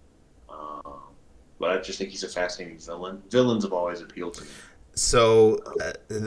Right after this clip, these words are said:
Speaker 2: this is, this is revealing my Marvel noobiness to the deepest level, but I'm fine with that. So Doctor Doom is the Fantastic Four's villain?
Speaker 1: Mm, yeah, they're,
Speaker 2: Okay.
Speaker 1: they're, they're quintessential villain. Yeah, they have, they have, they have a handful of villains like most superheroes do.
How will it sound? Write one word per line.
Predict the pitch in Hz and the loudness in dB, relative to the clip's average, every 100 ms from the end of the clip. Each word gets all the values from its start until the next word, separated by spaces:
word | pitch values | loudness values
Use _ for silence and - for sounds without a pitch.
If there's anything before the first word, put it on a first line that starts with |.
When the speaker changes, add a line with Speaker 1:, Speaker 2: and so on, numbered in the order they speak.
| - 104 | -4 -2
Speaker 2:
this | 107 117 - | -2 -2 -2
is, | 117 98 | -2 0
this | 113 - | 2 4
is | 120 110 | 4 2
revealing | 107 120 101 123 131 135 | 4 4 6 6 8 6
my | 127 120 113 | 6 6 6
Marvel | 110 113 117 113 120 | 6 8 8 8 4
noobiness | 117 117 113 117 117 113 - | 2 2 4 4 6 4 4
to | 113 | 2
the | 104 | 2
deepest | 92 110 107 104 | 4 4 4 2
level, | 110 107 113 | 2 4 4
but | 123 107 98 - | 4 2 0 -2
I'm | 98 98 95 | -4 -2 2
fine | 98 101 | 2 2
with | 104 | 2
that. | 107 104 107 - | 2 2 0 0
So | 123 | 4
Doctor | 110 120 117 135 - | 8 8 6 0 0
Doom | 104 123 113 | 4 6 8
is | 107 101 107 | 8 4 4
the | 104 | -2
Fantastic | 92 110 107 110 101 110 | 6 8 8 6 4 2
Four's | - 110 98 90 | 6 8 8 6
villain? | 110 127 202 - - _ - _ _ _ _ - - | 6 6 2 -6 -20 _ -20 _ _ _ _ -16 -8
Speaker 1:
Mm, | 180 170 160 160 | -6 -6 -4 -4
yeah, | 156 156 101 - - | 2 8 8 6 4
they're, | 113 104 | 6 6
Speaker 2:
Okay. | 98 123 | 6 6
Speaker 1:
they're, | 113 107 | 6 6
they're | 113 117 - | 4 2 2
quintessential | - - - 95 90 | -12 -14 -10 -6 -4
villain. | 92 85 87 | -4 -4 -8
Yeah, | 82 80 | -12 -6
they | 113 | 2
have, | 117 120 | 4 6
they | 151 | 6
have, | 165 127 | 6 6
they | 147 | 6
have | 175 151 | 6 6
a | |
handful | 135 131 127 120 | 6 6 6 6
of | |
villains | 120 120 123 | 4 4 4
like | 113 98 | 2 -2
most | 110 107 107 - - | 2 2 2 -4 -4
superheroes | 107 107 107 104 | -2 2 2 2
do. | 101 107 | 0 -2